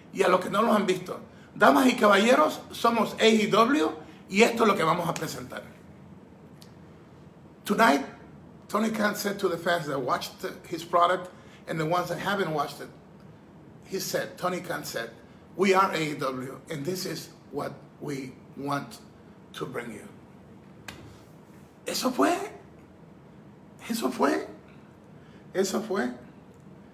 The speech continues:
Berto Snow Drums, súper brutal, en verdad. Juan Francisco Rojas M L. Hugo, la única pena es que W W E tuvo muchas estrellas y no las supo aprovechar. Yes,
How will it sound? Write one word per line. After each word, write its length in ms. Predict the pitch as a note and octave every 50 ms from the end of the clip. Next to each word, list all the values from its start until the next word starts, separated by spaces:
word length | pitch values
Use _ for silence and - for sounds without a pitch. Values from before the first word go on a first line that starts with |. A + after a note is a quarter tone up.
| - - - - - - - -
Berto 640 | D3 G#3+ - - - - A#3+ - - A3+ A3 - -
Snow 320 | - - G3 G#3 A3 A3
Drums, 540 | G#3 - G3+ A3 A3 G#3 F#3+ - - - - -
súper 640 | - - - B3+ C4 B3+ - - - C#4+ C#4 - - - - - -
brutal, 520 | E3 A3+ C#4+ C4 - - - - - - - - - -
en 140 | F#3 G3 F#3+
verdad. 400 | F3+ F3 E3 E3+ E3 D#3+ C#3+ - - - - - - - - - - - - - - - - - - - - - - - - - - -
Juan 560 | - - G3 G3+ A3+ A#3+ B3+ C#4 C#4 - - - - - - -
Francisco 540 | - - F3+ F3 F3 - A3+ A3 A3 - G#3+
Rojas 460 | F#3+ F3+ G3+ G3+ G3 G3+ G3 G3 - -
M 180 | F#3 F#3 F3+
L. 240 | F3 D#3+ D3 C#3+ C#3 - - - - - -
Hugo, 200 | A3 A#3+ A3+ G#3+
la 140 | F#3 F3 F3
única 540 | G#3 A3+ B3+ B3+ B3+ - B3+ B3 B3+ B3+ - - - -
pena 340 | A3 A#3 A3+ G3 F#3 F3
es 120 | F#3+ G3 G3
que 120 | - G3+
W 160 | F3+ G3 G3+
W 140 | G3+ G3+ G3+
E 20 | F#3+
tuvo 260 | - G3 G3 G3 G3
muchas 320 | G3 G3+ G3 G3 G#3+ G3+
estrellas 460 | F#3 F3+ - - F#3+ F#3+ G3 G3+ F#3+ F#3+ - - - - - -
y 100 | D#3+ E3+
no 120 | E3 F3
las 160 | F#3 F3 D#3+
supo 240 | - F#3+ F#3 F#3 F#3
aprovechar. 540 | E3 D3+ D#3 D#3+ C#3 B2+ - E3+ C#3 - - -
Yes, 460 | D3+ D#3 F3+ A3 B3+ A3 - -